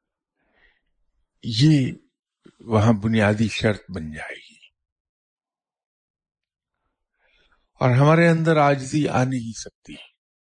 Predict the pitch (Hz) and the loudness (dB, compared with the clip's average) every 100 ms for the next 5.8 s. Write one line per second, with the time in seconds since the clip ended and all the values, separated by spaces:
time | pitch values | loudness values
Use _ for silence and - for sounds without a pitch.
0 | _ _ _ _ _ _ _ _ _ _ | _ _ _ _ _ _ _ _ _ _
1 | _ _ _ _ _ 95 113 - - - | _ _ _ _ _ -6 -4 -4 -8 -6
2 | - 113 101 104 101 90 113 147 _ _ | 0 0 2 -2 -4 -8 -16 -20 _ _
3 | _ _ _ - _ _ - 110 123 123 | _ _ _ -20 _ _ -6 -2 0 2
4 | 131 131 - - _ - 120 101 113 107 | 2 2 -2 -16 _ -4 -2 0 0 -2
5 | 95 82 - 82 - 82 - | -6 -12 -16 -16 -16 -16 -20